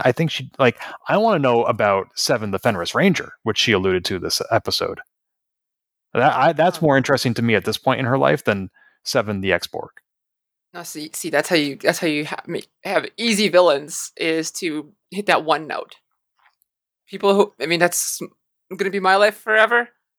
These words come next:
Speaker 2: That's every racist thing. They only see the one thing. They don't see the person behind it. And, uh, so whenever someone brings that up, that kind of stuff up, you know that they're not a good person.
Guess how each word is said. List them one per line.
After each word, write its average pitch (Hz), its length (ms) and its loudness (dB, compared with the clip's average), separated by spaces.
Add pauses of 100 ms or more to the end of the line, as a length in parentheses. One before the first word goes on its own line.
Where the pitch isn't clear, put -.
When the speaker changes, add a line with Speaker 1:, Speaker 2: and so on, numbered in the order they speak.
(100)
Speaker 2:
That's - 180 -12
every 185 180 -2
racist 202 440 -4
thing. 220 280 -4
They 185 160 2
only 190 160 4
see 196 160 -2
the 165 140 2
one 175 200 2
thing. 170 360 -6 (400)
They 180 120 2
don't 180 180 6
see - 120 -2
the - 80 -10
person 170 320 -2
behind 156 320 -2
it. - 120 -12 (800)
And, 139 380 -20 (360)
uh, - 240 -20 (340)
so - 220 -8
whenever 180 260 2
someone 196 240 0
brings 196 200 0
that 190 120 0
up, 202 220 2 (180)
that 170 80 -8
kind 190 120 -4
of 196 40 -8
stuff 202 200 -2
up, 214 200 2
you 165 160 -12
know 165 220 0
that 160 100 -2
they're 160 400 0
not 185 140 -4
a 175 60 -4
good 196 160 -6
person. - 380 -20